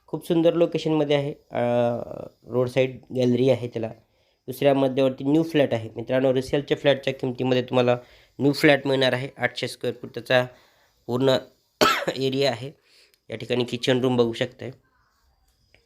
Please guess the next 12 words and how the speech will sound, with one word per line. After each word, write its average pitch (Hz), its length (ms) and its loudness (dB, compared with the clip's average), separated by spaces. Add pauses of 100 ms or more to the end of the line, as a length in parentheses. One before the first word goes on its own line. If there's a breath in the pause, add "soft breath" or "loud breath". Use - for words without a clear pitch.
(360 loud breath)
रूमच्या 139 300 4
साईज 139 280 0
आहे, 139 180 4 (260)
अ, 123 100 -2 (760)
दहा 127 300 0
बाय 135 280 2 (140)
बारा, 120 320 2
दहा 117 200 -4
बाय 117 140 -4
बाराचे 110 400 -4
बेडरूम 107 340 -4
आहेत, 107 160 -6